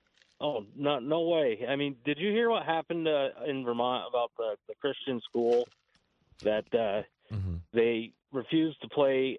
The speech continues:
Speaker 1: a basketball game,
Speaker 2: Mm-hmm.
Speaker 1: uh, 'cause the other team had a biological male on it?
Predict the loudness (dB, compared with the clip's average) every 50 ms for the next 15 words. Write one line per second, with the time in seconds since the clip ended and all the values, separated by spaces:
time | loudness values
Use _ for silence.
0 | -4 -4 -2 0 2 0 0 0 -2 0 2 2 2 2 2 0 -2 -2 -2 -4
1 | -4 -6 -8 -10 -10 -8 -8 -6 -4 -2 -2 -2 -4 -6 -8 -8 -6 -6 -6 -6
2 | _ -2 0 0 2 2 0 -2 -2 -2 -2 0 0 0 0 0 0 0 2 2
3 | 2 0 0 -2 -2 -2 -2 0 2 2 2 2 2 0 0 -2 -6 -8 -10 -12